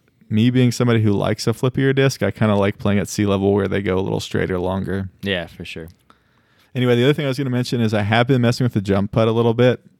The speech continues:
Speaker 1: I think what happened was when we were playing horse the other day and I nailed your jump putt when you missed it,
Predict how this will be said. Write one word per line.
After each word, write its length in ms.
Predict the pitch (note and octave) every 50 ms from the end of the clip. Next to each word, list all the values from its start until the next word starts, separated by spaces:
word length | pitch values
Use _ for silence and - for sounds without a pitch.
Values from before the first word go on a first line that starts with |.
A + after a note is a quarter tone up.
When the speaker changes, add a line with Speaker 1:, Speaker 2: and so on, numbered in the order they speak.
| _ _ -
Speaker 1:
I 80 | - A#2+
think 240 | - F3 G3+ G3 -
what 120 | C#3 B2
happened 340 | A#2 G#2+ A2+ A2+ B2+ C3 B2+
was 140 | A#2+ G#2+ B2
when 80 | A#2
we 60 | A#2+
were 40 | A#2+
playing 280 | A#2 - B2+ A2+ G#2+ F#2+
horse 320 | - G2 G2 G#2 - -
the 100 | B2+ A#2
other 120 | A2+ A2+ A2
day 200 | A2+ A2+ A2+ A2+
and 120 | G#2 G2
I 80 | G2 F#2+
nailed 300 | G2 G2 F#2+ G2 G2+ G#2+
your 100 | G#2 F#2+
jump 260 | - G2 F#2+ F#2 -
putt 320 | - - G2+ G2+ G2+ - -
when 160 | - G2 F#2+
you 140 | F#2+ F#2+ F#2
missed 280 | F#2 F#2+ G#2 - - -
it, 240 | B2+ B2+ B2 -